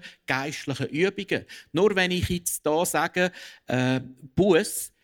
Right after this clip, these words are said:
hat das Wort sehr einen angeschlagenen Ruf. Also gewisse unter euch ist vielleicht sogar der Laden ab und dann denkt, ja nein, also,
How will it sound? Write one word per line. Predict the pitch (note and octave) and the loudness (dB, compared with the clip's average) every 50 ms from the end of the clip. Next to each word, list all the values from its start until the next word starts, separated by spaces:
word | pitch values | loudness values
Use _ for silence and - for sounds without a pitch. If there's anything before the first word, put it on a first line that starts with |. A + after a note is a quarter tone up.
| _ _ _ _ _ _ | _ _ _ _ _ _
hat | C#3 D3+ D#3+ D3+ - - - _ | 0 0 0 -2 -4 -16 -8 _
das | D#3+ D3 - C#3+ | -2 -2 0 0
Wort | D3 D#3+ F3 E3 - | 0 0 0 -2 -4
sehr | - D#3+ D#3 D#3+ | -2 -2 -2 -2
einen | D#3 C#3+ | -2 -2
angeschlagenen | C#3 B2+ B2+ B2+ - - - B2+ B2 - - B2 A#2+ A#2 A#2 - _ _ _ _ | -2 -2 -2 -4 -6 -4 -4 -4 -6 -6 -6 -6 -6 -6 -6 -8 _ _ _ _
Ruf. | A2+ A2+ A#2+ B2+ G#2 - - - - - _ _ _ _ _ _ _ _ _ - - - _ | -4 -2 -2 -2 -4 -6 -10 -16 -16 -16 _ _ _ _ _ _ _ _ _ -20 -20 -10 _
Also | - D3 - E3+ D3 | -4 -2 -2 -2 -2
gewisse | - F3 F#3+ A3 G#3+ - A3 G3+ | 2 2 2 2 2 2 2 2
unter | F#3+ F3+ E3+ - D#3+ | 2 0 0 0 0
euch | D#3 D#3+ F3 G3 F#3+ - - - - - | 2 4 2 2 0 -4 -12 -16 -16 -8
ist | - D#3 - | -6 -6 -2
vielleicht | - G3 E3 E3 - - | 0 0 -2 -2 -4 -6
sogar | E3+ D3 D#3+ D#3 D3+ | -6 0 2 0 2
der | D3 D#3 C#3 | 2 0 0
Laden | C3 C3+ C3+ E3 G3 G3 G#3 F#3+ | 2 2 2 2 2 0 0 0
ab | F3 D#3+ - | 0 0 0
und | D#3 D3+ D3 | -4 -4 -2
dann | D3 C#3+ C#3 C#3 | -2 -4 -2 -2
denkt, | - C#3+ C#3 - - | -4 -4 -4 -4 -8
ja | D3 C#3+ | -4 -2
nein, | D#3 D#3 D3+ C#3 C#3 | -2 -2 -2 -2 -4
also, | C3 - C#3 B2+ | -6 -6 -8 -10